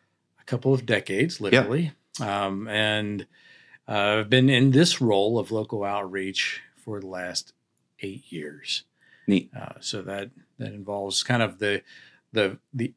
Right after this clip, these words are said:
Speaker 1: outward push of F B C, of how,
Speaker 2: Mm-hmm.
Speaker 1: how we're out in the community.
Speaker 2: Mm-hmm. Yep.
Speaker 1: So that's
Speaker 2: And, and for our body, we're engaged in this Roman series, and there's a lot of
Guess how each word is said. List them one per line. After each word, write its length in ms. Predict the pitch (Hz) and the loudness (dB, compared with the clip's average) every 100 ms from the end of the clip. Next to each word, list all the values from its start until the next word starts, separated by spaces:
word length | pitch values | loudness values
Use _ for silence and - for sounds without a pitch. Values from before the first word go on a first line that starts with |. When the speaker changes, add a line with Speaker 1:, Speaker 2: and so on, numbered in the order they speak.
| - | 2
Speaker 1:
outward 500 | 151 - 165 147 135 | 4 6 4 4 0
push 400 | - 110 82 - | 0 0 0 0
of 100 | 101 | 0
F 180 | 101 - | -2 -2
B 140 | 104 | -6
C, 340 | 90 - 90 80 | -2 -2 -4 -6
of 80 | |
how, 140 | - 101 | -2 2
Speaker 2:
Mm-hmm. 320 | 107 101 117 | 2 0 -8
Speaker 1:
how 180 | 113 107 | -4 -4
we're 140 | 104 | -2
out 140 | 98 90 | -4 -4
in 60 | |
the 80 | 92 | -10
community. 440 | - 92 80 71 - | -12 -14 -14 -16 0
Speaker 2:
Mm-hmm. 240 | 90 92 110 - _ _ | 2 4 2 0 _ _
Yep. 180 | 95 101 | 0 0
Speaker 1:
So 60 | |
that's 420 | - 90 - - - _ _ _ _ - - - | -6 -14 -14 -16 -16 _ _ _ _ -18 -6 0
Speaker 2:
And, 100 | 107 | 2
and 360 | 107 98 85 - _ _ _ | 4 4 2 -4 _ _ _
for 340 | - 95 85 73 - _ _ _ | -2 2 2 0 -12 _ _ _
our 360 | - 82 78 73 - | 0 2 2 0 -4
body, 380 | 78 92 98 | 2 4 4
we're 220 | 76 82 78 | 4 4 4
engaged 340 | 80 80 78 | 2 2 2
in 80 | 71 | -2
this 180 | 71 - | -4 0
Roman 300 | 90 92 78 | 2 4 2
series, 460 | - 69 69 65 | 0 0 0 -2
and 100 | 80 | -2
there's 140 | 73 69 | -4 -4
a 40 | |
lot 280 | 65 82 101 | -2 2 2
of 240 | 98 82 | 2 0